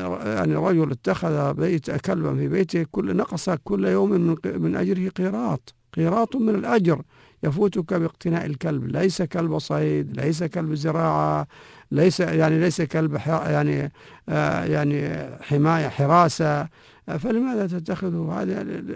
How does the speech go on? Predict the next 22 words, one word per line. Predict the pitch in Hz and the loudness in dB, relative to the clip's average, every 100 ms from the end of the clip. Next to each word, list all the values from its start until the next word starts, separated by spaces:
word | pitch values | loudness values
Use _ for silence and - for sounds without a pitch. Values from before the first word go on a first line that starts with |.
| - 139 | -8 0
تعليم | 156 170 233 190 | 2 6 6 6
الأطفال | 170 165 180 185 190 180 - - - _ - | 2 -2 -2 0 2 0 -4 -20 -20 _ -2
على | 156 165 - 175 | 2 2 2 0
الكلاب | 156 - 175 170 170 | -4 -2 -2 0 0
هكذا، | 165 160 170 165 160 - - | 0 -2 -2 -2 -2 -4 -8
يعني، | - - - - - 294 | -8 -8 -8 -6 -6 -4
ينبغي | 240 208 180 180 185 | -2 0 2 0 0
أن | 160 185 - - - - | 0 -2 -6 -20 -12 -4
يترفعوا | 139 170 185 175 147 131 | -2 0 -2 -2 -2 -2
عن | 131 127 | -4 -2
ذلك، | 156 131 120 151 | 0 0 -4 -4
لأن | 156 202 | -4 -2
الكلب | 165 - 190 160 | -2 -4 -2 0
نجس، | 160 185 170 160 | 0 0 -2 -2
والنجاسة | 180 151 139 170 165 | -2 -2 -2 -4 -2
مغلظة | 151 147 175 170 165 | -2 -2 -2 -2 -2
عند | 165 180 165 170 165 | -2 -2 0 -2 -2
جمهور | 147 170 165 208 190 | -2 0 2 2 2
أهل | 175 170 | 0 -2
العلم، | 170 185 | 0 0
خلافا | - 185 185 | 2 0 0
لمالك. | 165 175 214 165 123 | 0 2 2 0 -2